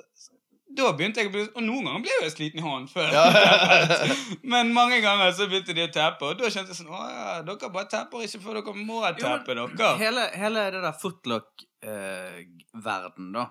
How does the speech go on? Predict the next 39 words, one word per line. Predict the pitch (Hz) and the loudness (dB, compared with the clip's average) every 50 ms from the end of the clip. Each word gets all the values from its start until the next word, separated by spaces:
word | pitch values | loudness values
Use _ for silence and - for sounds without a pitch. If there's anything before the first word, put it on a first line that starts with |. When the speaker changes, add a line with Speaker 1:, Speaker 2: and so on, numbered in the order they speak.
| _ _ | _ _
Speaker 3:
hele | - 139 151 151 143 | -8 -6 -6 -6 -6
den | 147 135 123 107 90 80 _ 104 | -6 -6 -6 -8 -14 _ _ -14
verden | 117 117 110 101 95 92 92 | -12 -10 -10 -10 -12 -16 -16
der, | 90 82 - _ _ _ _ _ _ _ _ _ _ - | -16 -16 -18 _ _ _ _ _ _ _ _ _ _ -12
hvordan | 240 247 240 | -10 -10 -8
er | 214 196 160 | -8 -8 -6
det? | 127 110 | -6 -6
Altså, | 110 123 135 147 143 143 135 131 131 127 107 - _ _ _ _ _ _ _ _ _ _ _ _ _ | -6 -6 -4 -4 -4 -2 -2 -4 -6 -8 -10 -16 _ _ _ _ _ _ _ _ _ _ _ _ _
eh, | - - - - - - - - - | -20 -20 -20 -20 -20 -20 -12 -8 -6
altså, | 156 151 - 156 151 143 | -6 -4 -2 -2 -2 -2
når | 147 151 151 160 | -2 -4 -4 -4
man | 165 | -4
kommer | - 170 160 160 165 | -6 -6 -6 -6 -6
opp | 160 - - - _ - - - | -8 -10 -14 -20 _ -16 -8 -4
der, | 233 185 151 135 _ _ _ _ _ _ _ _ _ _ _ _ _ _ _ _ _ _ _ _ - | -4 -4 -4 -6 _ _ _ _ _ _ _ _ _ _ _ _ _ _ _ _ _ _ _ _ -14
folk | - - 247 233 - _ _ _ _ _ - | -6 -6 -6 -6 -6 _ _ _ _ _ -14
tapp-, | - 185 170 - _ - 190 | -14 -14 -14 -14 _ -10 -6
det | 220 240 | -4 -4
er | 208 | -2
jo | 196 | -2
sånn, | 214 202 190 170 - _ _ _ _ _ _ | -4 -6 -6 -8 -10 _ _ _ _ _ _
jeg, | - 185 190 - - _ _ - | -12 -12 -12 -12 -18 _ _ -16
altså, | - 180 - 196 190 - | -14 -12 -8 -8 -8 -8
er | 73 - 220 | -8 -8 -10
ikke | 240 - 202 | -8 -8 -8
det | 180 190 190 | -8 -8 -10
litt | 190 - 131 | -10 -10 -10
uansvarlig | 147 156 156 165 160 - 151 139 131 123 120 110 | -6 -6 -6 -6 -6 -6 -8 -8 -6 -8 -10 -10
å | 104 | -10
ikke | 113 120 - 139 127 120 _ _ _ _ | -10 -12 -10 -12 -12 -14 _ _ _ _
tappe | - - 110 _ _ - 131 _ - | -20 -20 -20 _ _ -20 -20 _ -12
på | 139 135 127 120 | -10 -8 -8 -8
det, | 104 95 76 78 | -8 -10 -12 -12
eller | - 123 131 - | -12 -14 -12 -6
hva? | - 175 101 104 | -4 -2 0 0
Speaker 2:
Men | 113 110 | -2 0
vet | 113 123 120 120 110 | 0 0 0 0 -4
du | |
hva? | 92 - 107 120 | -6 -2 -2 -2